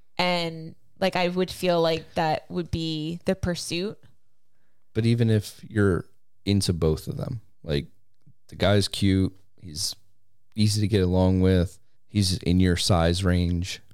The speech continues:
Speaker 1: Oh, no, now you're giving me other things.
Speaker 2: Well, I mean, that's
Speaker 1: I mean,
Speaker 2: it's a couple,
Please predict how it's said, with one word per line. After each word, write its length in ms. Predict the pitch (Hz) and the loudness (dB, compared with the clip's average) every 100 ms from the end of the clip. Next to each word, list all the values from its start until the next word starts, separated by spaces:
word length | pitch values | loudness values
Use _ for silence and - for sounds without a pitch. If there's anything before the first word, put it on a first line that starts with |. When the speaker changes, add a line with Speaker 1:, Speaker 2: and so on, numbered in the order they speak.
| - | -14
Speaker 1:
Oh, 300 | 185 - - | -12 -12 -12
no, 320 | 202 208 233 | -10 -8 -8
now 200 | 208 220 | -4 -2
you're 140 | 277 349 | -2 -2
giving 240 | 294 294 | -2 -2
me 80 | 254 | 0
other 220 | 233 240 233 | 0 2 0
things. 380 | - 202 202 | 0 -4 2
Speaker 2:
Well, 120 | 147 127 | 4 4
I 60 | |
mean, 340 | 151 151 147 - - - - | 6 4 2 0 -10 -20 -2
that's 260 | 135 - - | 0 0 -4
Speaker 1:
I 40 | 254 | -2
mean, 400 | 277 262 247 220 - - | -2 -2 -6 -12 -14 -4
Speaker 2:
it's 140 | 139 | -2
a 60 | 123 | 0
couple, 540 | - 170 101 98 147 | 0 0 0 -2 -4